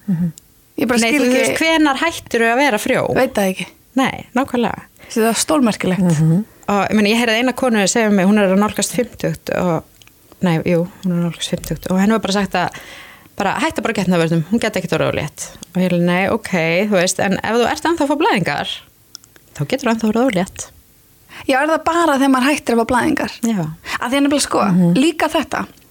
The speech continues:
Speaker 2: að þetta er líka sagt, ef maður er nýbúin að eignast barn,
Speaker 3: Mhm.
Speaker 2: þá bara eitthvað að brjóstukjan veiti ákveðna
Speaker 1: Já.
Speaker 2: vernd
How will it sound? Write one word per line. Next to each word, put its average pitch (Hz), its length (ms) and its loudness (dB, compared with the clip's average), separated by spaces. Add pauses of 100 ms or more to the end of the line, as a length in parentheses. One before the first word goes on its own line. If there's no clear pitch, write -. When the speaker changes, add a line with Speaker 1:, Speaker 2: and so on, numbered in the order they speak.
(480)
Speaker 2:
að 240 80 0
þetta 226 160 0
er 247 80 6
líka 320 280 0
sagt, - 600 -4
ef 233 60 0
maður 240 100 2
er 247 80 4
nýbúin 294 180 2
að 302 80 4
eignast 311 180 2
barn, 349 300 -2
Speaker 3:
Mhm. 202 320 2
Speaker 2:
þá 262 100 -2
bara 247 140 0
eitthvað 240 220 0
að 240 100 -4
brjóstukjan 285 520 0
veiti 285 260 0
ákveðna 190 320 2
Speaker 1:
Já. - 0 -
Speaker 2:
vernd 339 420 0